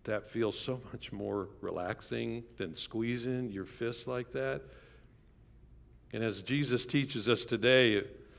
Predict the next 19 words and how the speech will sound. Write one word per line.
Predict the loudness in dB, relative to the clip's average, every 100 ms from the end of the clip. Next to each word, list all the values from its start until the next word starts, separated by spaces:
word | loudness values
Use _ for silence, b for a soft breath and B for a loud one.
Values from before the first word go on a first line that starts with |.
| b b b b b -12
if | -6
you | -2 0
hold | 4 4 4
tightly | 2 4 4 2 -2 -2 -8 -8
to | -4
your | -4 -4
stuff, | -4 -2 0 -2 -8 -16 -18 -20 -20 -20 -20 -20 -20 -20 -20 -20 -20 -16
well, | -12
you, | -8 -8 -8 -12 -20 -18 -14
you | -12
can't | -6 -4 -4 -4
hold | 0 0 2
on | 0 0
to | -4
him. | -8 -10 -12 -16 -20 -20 -20 -20 -20 -20 -20 -20 -20 -20 -20 -20 -20 -20 -20
And | -12 -8
he | -4
invites | -2 -2 -4 -2 -2 -4 -8
us | -8 -10